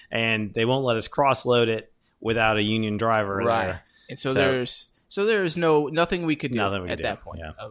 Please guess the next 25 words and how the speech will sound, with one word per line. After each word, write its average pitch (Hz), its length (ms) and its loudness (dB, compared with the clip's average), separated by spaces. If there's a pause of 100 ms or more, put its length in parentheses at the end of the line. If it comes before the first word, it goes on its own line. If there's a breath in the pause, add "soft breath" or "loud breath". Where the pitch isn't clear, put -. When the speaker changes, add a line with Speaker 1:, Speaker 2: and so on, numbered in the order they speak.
Speaker 2:
except 123 300 -8
for - 100 -6
Speaker 1:
So. - 60 -6
Speaker 2:
just 135 220 -4
wait. 113 260 -6 (200 soft breath)
Speaker 1:
Yeah. 110 240 -4
Speaker 2:
And 123 260 -8
so 139 160 -4
then 156 180 -2
they 156 120 2
said, 139 220 -2
"Well, 147 300 4
we 151 220 0
will 170 160 0
deliver 151 400 0
it 143 80 -6
between 135 420 -8
four 156 380 0
and 127 180 -6
six," - 680 -6 (120)
Speaker 1:
Yeah. 104 260 -4
Speaker 2:
if - 100 -10
I 131 100 2
remember 139 360 -4
correctly. 143 540 -6